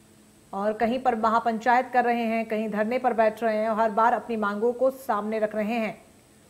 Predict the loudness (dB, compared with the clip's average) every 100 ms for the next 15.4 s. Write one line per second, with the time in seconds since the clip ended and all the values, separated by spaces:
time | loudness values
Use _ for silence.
0 | _ -14 -6 -6 -6 -4 -6 -2 -2 0
1 | -2 -4 -12 -20 _ _ _ -10 0 0
2 | 2 0 0 0 0 0 -2 -2 -2 -4
3 | -6 -10 0 2 2 -2 -6 -4 -2 -2
4 | -2 -4 -4 2 2 2 -2 -14 -20 _
5 | _ _ _ _ _ _ _ -10 -6 -2
6 | 0 0 0 -2 2 2 2 -2 -2 -2
7 | -2 2 4 4 2 0 0 -2 0 2
8 | 0 -4 -14 -20 _ _ _ 2 4 4
9 | 0 -6 -4 4 4 4 0 0 2 2
10 | 0 0 -2 -2 -8 -20 _ _ _ -14
11 | -10 -4 -2 0 0 -2 -4 -4 0 0
12 | 0 -4 -4 -4 -4 -2 0 2 2 -2
13 | -6 0 4 6 4 0 -6 -6 -6 -8
14 | -6 -4 -2 -4 -4 -2 -2 -4 -4 -4
15 | -2 -2 -2